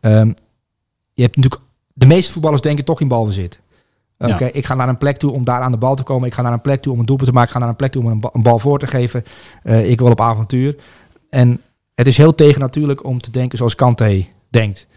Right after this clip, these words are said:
Speaker 2: Of
Speaker 1: Ehm,
Speaker 2: Casemiro bij Real Madrid
Speaker 1: of Casemiro,
Speaker 2: dacht.
Speaker 1: zo kun je nog heel veel spelers
Speaker 2: Ja.
Speaker 1: noemen. Ehm, maar deze jongen denkt toch,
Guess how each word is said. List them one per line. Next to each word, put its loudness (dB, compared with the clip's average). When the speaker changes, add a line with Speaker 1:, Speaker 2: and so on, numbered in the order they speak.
Speaker 2:
Of -4
Speaker 1:
Ehm, -2
Speaker 2:
Casemiro -2
bij -4
Real -4
Madrid -6
Speaker 1:
of -8
Casemiro, -2
Speaker 2:
dacht. -4
Speaker 1:
zo -4
kun -6
je -2
nog -6
heel -6
veel -10
spelers -8
Speaker 2:
Ja. 2
Speaker 1:
noemen. -4
Ehm, 4
maar 2
deze 2
jongen 0
denkt -2
toch, -16